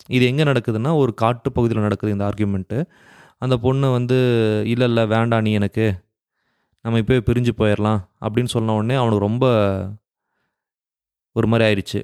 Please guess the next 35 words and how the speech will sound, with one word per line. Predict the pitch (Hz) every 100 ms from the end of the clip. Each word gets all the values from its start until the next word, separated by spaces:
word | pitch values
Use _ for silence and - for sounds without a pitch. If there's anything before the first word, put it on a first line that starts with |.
| -
உடனே | 110 117 127
அவன் | 117
என்ன | 120
பண்ணியிருந்தான், | 120 117 110 110 123 -
அவன் | 110 107
ஒளிச்சு | 107 123 147 -
வச்சிருந்த | 135 - 113 104 92
screw | - 135
driver | 135 117 107 98
எடுத்து | 101 - 131 120 101 95 101 _ _ _ _
குத்துறான். | 120 - 104 - _ -
ஸ்க்ரூ | - - 147 127
டிரைவரில் | 110 104 101
குத்துறான். | - 101 170 - _ _ _ _ -
அடுத்து | 113 135 139 - 202 202 139 113 104 107 - _ _ _ _ _ _ -
கத்தியில | 127 160 143 117
குத்துறான். | - - - - _ _ _ _ _ _ _ _ _ -
குத்திட்டு | 123 139 123 147 202 _ _ - _
அந்த | - 131 127
பொண்ணு | 151 131
அங்கேயே | 127 143
மயக்கம் | 135 120 127 127
போட்டு, | 123 127
வலி | 123
தாங்க | 120 127
மயக்கம் | 120 120 123 117
போட்டு | 123 120
கத்தும் | - 117 139
போது | 131
என்ன | 117 113
பண்ணியிருக்கான், | - 107 - 151 202 _ - _ _ - 123
பக்கத்துல | 151
இருக்க | 139 127
ஒரு | 110
பெரிய | 123 131 135